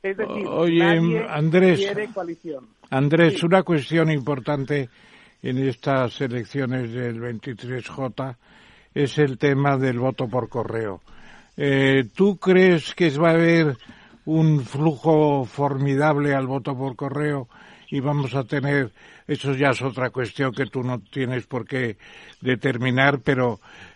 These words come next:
Speaker 2: que va a haber un aumento extraordinario, esto sí lo sabéis ya? Y segundo, la cuestión de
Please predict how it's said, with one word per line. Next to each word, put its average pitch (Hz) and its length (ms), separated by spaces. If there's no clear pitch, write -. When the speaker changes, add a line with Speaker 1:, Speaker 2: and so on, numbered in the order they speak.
Speaker 2:
que 147 120
va 143 100
a 175 40
haber 185 240
un 180 140
aumento 165 540
extraordinario, 151 920
esto 160 260
sí 151 360
lo 143 160
sabéis 131 520
ya? 156 260
Y 135 140
segundo, 143 680
la 127 280
cuestión 156 540
de 143 300